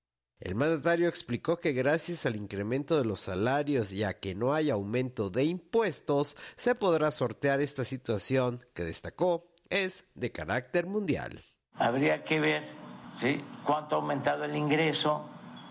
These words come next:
Speaker 2: porque aquí no están considerando que el salario mínimo ha aumentado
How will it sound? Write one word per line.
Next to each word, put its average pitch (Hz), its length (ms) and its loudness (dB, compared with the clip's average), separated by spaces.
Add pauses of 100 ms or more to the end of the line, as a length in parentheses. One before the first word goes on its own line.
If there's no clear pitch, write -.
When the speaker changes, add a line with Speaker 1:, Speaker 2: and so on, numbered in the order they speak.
(120)
Speaker 2:
porque 131 200 -2
aquí 143 240 0
no 147 180 4
están 143 280 -2
considerando 143 840 2 (600)
que 131 80 2
el 123 80 2
salario 143 440 2
mínimo 151 600 4 (840)
ha 131 80 2
aumentado 147 840 0